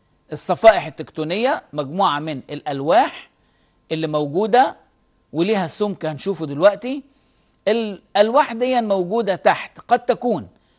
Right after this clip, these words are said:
تحت القشرة القارية أو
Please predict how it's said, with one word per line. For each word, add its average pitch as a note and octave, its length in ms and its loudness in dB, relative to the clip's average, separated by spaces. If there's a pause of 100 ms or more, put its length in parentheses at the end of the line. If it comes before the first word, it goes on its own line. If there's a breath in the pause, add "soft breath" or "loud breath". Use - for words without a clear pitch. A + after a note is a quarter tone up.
(140)
تحت G#3+ 260 2
القشرة G3 380 -4
القارية F#3 720 0 (360 soft breath)
أو F#3+ 260 4